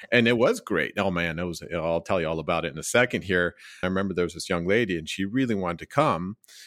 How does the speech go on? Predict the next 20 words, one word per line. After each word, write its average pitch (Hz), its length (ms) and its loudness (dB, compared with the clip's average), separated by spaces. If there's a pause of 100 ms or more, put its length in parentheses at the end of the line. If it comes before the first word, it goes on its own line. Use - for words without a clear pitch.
(520)
She 135 180 2
just, 143 220 2 (340)
she - 140 0
was 110 60 -2
going 139 160 2
through 123 100 0
cancer 110 320 0
treatment 98 340 0
and - 60 -2
all 90 80 -2
that. 92 260 -2
She 95 100 -8
couldn't 120 220 -2
get 107 140 -2
the 95 60 -6
covid 90 340 -2
shots 87 360 -6
or 87 140 -4
the 85 80 -6
vaccines, 95 500 -2